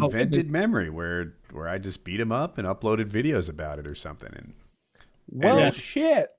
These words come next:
Speaker 1: Yeah,
Speaker 2: It's like,
Speaker 1: and
Speaker 2: "See how I'm not in jail?" <laughs> Like, that
Speaker 1: <laughs> Yeah,
Speaker 2: didn't
Speaker 1: right.
Speaker 2: happen. I did not upload a video of me committing a felony
Speaker 1: You're thinking of
Speaker 2: of
Speaker 1: my other
Speaker 2: child
Speaker 1: channel, Daddy of Five, or whatever the fuck that <laughs> guy was. You remember
Speaker 3: Oh,
Speaker 1: him?
Speaker 3: I forgot all about that guy. Yeah.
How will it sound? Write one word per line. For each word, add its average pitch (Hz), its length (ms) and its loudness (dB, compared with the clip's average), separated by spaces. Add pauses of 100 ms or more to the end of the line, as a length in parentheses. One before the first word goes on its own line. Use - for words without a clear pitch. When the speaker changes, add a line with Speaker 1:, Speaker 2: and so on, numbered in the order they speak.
Speaker 1:
Yeah, 139 120 4
Speaker 2:
It's 151 80 0
like, 156 100 8
Speaker 1:
and 160 80 6
Speaker 2:
"See 247 120 8
how 262 220 8
I'm 220 120 8
not 190 200 8
in 196 140 8
jail?" 165 680 6
<laughs> - 40 -20 (280)
Like, - 220 4
that 226 320 8
Speaker 1:
<laughs> 226 40 4
Yeah, 202 140 10
Speaker 2:
didn't - 200 6
Speaker 1:
right. - 200 8
Speaker 2:
happen. 202 540 0
I 196 60 6
did 190 120 6
not 220 180 6
upload 196 540 4 (140)
a 165 80 4
video 190 360 4
of 170 120 4
me 170 100 6
committing 165 380 4
a - 20 0
felony 156 440 6
Speaker 1:
You're 135 80 6
thinking 165 240 6
of - 20 10
Speaker 2:
of 147 60 4
Speaker 1:
my 151 120 8
other 160 220 8
Speaker 2:
child - 20 -4
Speaker 1:
channel, 123 340 4
Daddy 120 360 4
of 107 100 0
Five, 101 720 -2
or - 80 -16
whatever 85 260 -6
the 82 60 -6
fuck - 280 -10
that 78 160 -8
<laughs> - 80 -4
guy - 140 0 (200)
was. - 280 -2 (460)
You 180 80 4
remember 185 240 8
Speaker 3:
Oh, - 20 8
Speaker 1:
him? 170 220 6
Speaker 3:
I 240 120 2
forgot 165 260 4
all 180 120 8
about 208 280 4
that 147 180 4
guy. 120 360 6
Yeah. 127 480 4